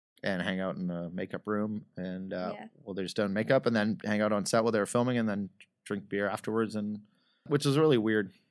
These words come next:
Speaker 2: 'Cause
Speaker 1: experience.
Speaker 2: it must be, like, such a high budget thing as well, so it
Speaker 1: It
Speaker 2: must
Speaker 1: was,
Speaker 2: be pretty
Speaker 1: yeah.
Speaker 2: cool to be on that
Speaker 1: But it,
Speaker 2: set.
Speaker 1: I was expecting, like, these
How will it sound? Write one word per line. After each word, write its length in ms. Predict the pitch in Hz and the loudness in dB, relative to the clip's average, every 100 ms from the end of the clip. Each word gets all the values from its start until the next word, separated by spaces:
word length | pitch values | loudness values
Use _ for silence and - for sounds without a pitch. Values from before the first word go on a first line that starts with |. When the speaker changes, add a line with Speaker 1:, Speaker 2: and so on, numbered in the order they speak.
| - - | -18 -10
Speaker 2:
'Cause 140 | - 107 | -2 0
Speaker 1:
experience. 100 | - | 2
Speaker 2:
it 40 | |
must 160 | 277 285 | 0 0
be, 80 | 254 | -2
like, 160 | 247 | -2
such 180 | - 247 | -8 -8
a 60 | 233 | -8
high 260 | 226 233 220 | -4 -4 -4
budget 480 | 208 220 220 - | -4 -4 -4 -8
thing 240 | - 233 202 | -4 -2 -2
as 120 | 196 | -6
well, 300 | 208 196 - | -6 -6 -8
so 120 | - | -4
it 40 | 208 | 2
Speaker 1:
It 60 | |
Speaker 2:
must 80 | 170 | 4
Speaker 1:
was, 240 | 143 135 156 | 6 6 4
Speaker 2:
be 20 | |
pretty 100 | 226 | 0
Speaker 1:
yeah. 100 | - | 0
Speaker 2:
cool 200 | 233 220 | 0 -2
to 120 | 202 | -4
be 180 | 190 220 | -6 -6
on 260 | 147 - 220 | -6 -10 -12
that 120 | - | -4
Speaker 1:
But 100 | 160 | 0
it, 60 | 156 | 0
Speaker 2:
set. 120 | 127 - | -4 -6
Speaker 1:
I 100 | 131 | 0
was 160 | 156 151 | 2 2
expecting, 440 | 156 - 147 175 | 0 0 0 0
like, 160 | 165 - | -4 -4
these 160 | 107 | -6